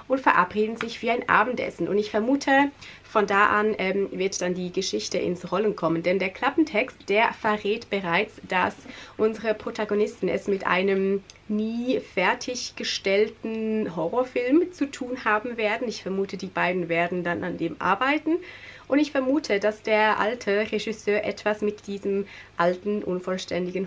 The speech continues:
Horrorfilm zu tun haben wird. Also ja, ich bin, ich bin jetzt gerade dabei, bevor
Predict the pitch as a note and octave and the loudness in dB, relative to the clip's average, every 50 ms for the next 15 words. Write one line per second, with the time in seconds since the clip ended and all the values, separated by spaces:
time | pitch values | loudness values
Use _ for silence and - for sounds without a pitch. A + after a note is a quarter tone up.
0 | - - F3 E3+ E3+ F3+ F#3 - F3+ F3+ F#3+ F#3+ - - C#4 - - D4+ F4 E4+ | -4 -2 0 0 2 0 -2 -2 -4 -4 -4 -6 -8 -10 -10 -4 -2 0 0 0
1 | - E3+ D3+ - C3 - F#3 - - - - - - - - - - - - G3+ | -2 -6 -6 -6 -8 -10 -8 -8 -8 -8 -10 -14 -18 -20 -18 -18 -14 -2 0 0
2 | A3+ - C4+ C#4+ D#4 A#3+ - G#3 - - - B3+ C4 C4 C4+ C#4 C4+ C4 - - | 2 2 4 6 6 6 4 0 -2 0 2 4 4 6 6 6 6 4 0 -10
3 | - - - - - - - B3 C4 C4 B3+ C4 B3+ - C4 A#3+ A3 A3 A#3 B3 | -20 -20 -18 -16 -12 -8 -4 0 4 6 6 6 4 2 0 4 4 6 6 6
4 | A#3 A#3 A#3 A#3 A3+ A3 A3+ A3 A3 A3 G#3+ - - - - F#3+ F#3+ A3 B3 C4+ | 4 4 4 6 6 6 6 6 4 2 2 2 -2 -4 -2 0 2 4 4 4
5 | - | 4